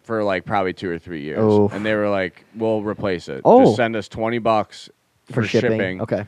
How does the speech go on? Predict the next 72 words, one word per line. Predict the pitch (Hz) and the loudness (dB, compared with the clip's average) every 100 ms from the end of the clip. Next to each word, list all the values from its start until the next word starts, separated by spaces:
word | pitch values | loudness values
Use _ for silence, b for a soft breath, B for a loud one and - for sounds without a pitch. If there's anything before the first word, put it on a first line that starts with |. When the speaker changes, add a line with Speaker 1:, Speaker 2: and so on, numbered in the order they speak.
| _ | _
Speaker 1:
and | 98 | -8
we'll | 101 | -6
replace | 98 101 135 127 - | -4 -2 0 -2 -4
it." | 71 | -6
Speaker 2:
That's | - 139 | -6 -4
nice | 147 | -4
Speaker 1:
And | 104 | -2
Speaker 2:
of | 92 | -2
Speaker 1:
so | |
I | |
Speaker 2:
them. | 113 | 0
Speaker 1:
had | 104 | 0
to | |
cut | 90 120 | -2 0
out | 104 101 | 2 2
a | |
little | 95 | -2
piece | 90 101 - | -4 -8 -8
of | |
the | 85 | -6
rod, | 98 107 101 101 101 | -2 2 2 0 0
Speaker 2:
See, | 139 139 139 _ | -2 -2 -2 _
Speaker 1:
send | _ - 107 98 | _ -4 -2 -2
it | 101 | -2
in. | 104 104 | 0 2
Speaker 2:
now, | 139 135 123 - _ _ _ _ _ | 4 4 2 -6 _ _ _ _ _
can | - | -6
you | |
finish | 170 143 | -2 -2
your | |
story, | 131 120 | 0 0
but | 110 | 0
I | |
have | 110 | -2
a | 92 | -2
follow-up | 113 107 | 0 2
Speaker 1:
No, | 104 | 2
you | |
Speaker 2:
question. | 101 107 | 0 -2
Speaker 1:
go | 98 | -2
ahead. | 90 82 _ | -4 -8 _
Go | 98 | -6
Speaker 2:
You | |
Speaker 1:
ahead. | 90 | 0
Speaker 2:
sure? | 85 175 - - | 2 0 -2 -6
Speaker 1:
Yeah. | 104 82 _ _ | -6 -6 _ _
Speaker 2:
So | - 135 | -6 0
now, | 135 156 151 135 - _ | 4 6 6 2 -4 _
even | 147 165 | 2 6
though | 170 | 8
the | 135 | 8
rod | 135 131 | 8 6
broke | 127 123 | 6 4
on | 117 107 | 4 -2
you, | 107 | -2
because | 107 143 139 | -2 -4 0
of | |
that | 131 | -2
good | 110 120 | -2 -4
customer | 135 - 113 | -6 -6 -8
service, | 107 120 110 110 | -4 -4 -4 -6
would | 110 117 | -6 -2
you | |
buy | 113 110 | -2 -2
from | - | -4
them | 117 | -6
again? | 107 107 110 - _ | -4 -4 -6 -12 _
Speaker 1:
So | _ 120 117 | _ -4 2
this | 156 160 | 2 2
is | 147 123 117 | -4 -4 -10
Speaker 2:
<laughs> | |
Speaker 1:
why, | 95 - 147 110 117 127 233 | -10 2 2 2 2 6 6